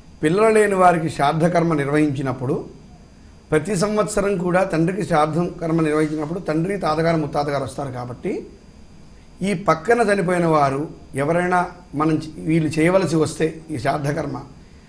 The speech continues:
అటువంటి వారిని వారితో పాటు ఉన్నటువంటి పెద్దల్లో కలపడం అనేది శాస్త్రంలో మనకు నిర్వచించబడింది. అంతేగాని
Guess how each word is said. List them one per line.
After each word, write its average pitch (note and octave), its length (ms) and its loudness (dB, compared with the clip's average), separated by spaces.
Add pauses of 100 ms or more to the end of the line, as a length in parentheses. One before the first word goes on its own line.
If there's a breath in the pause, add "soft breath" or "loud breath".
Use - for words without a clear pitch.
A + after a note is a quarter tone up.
(220 loud breath)
అటువంటి A3 440 4
వారిని G3+ 380 4
వారితో F#3+ 580 4
పాటు F#3 240 0
ఉన్నటువంటి F3 320 -2
పెద్దల్లో F3+ 500 -2
కలపడం D#3+ 420 -2
అనేది F#3 420 -2 (520 loud breath)
శాస్త్రంలో F3+ 420 0
మనకు F3+ 220 0
నిర్వచించబడింది. D#3 840 0 (800)
అంతేగాని E3+ 640 2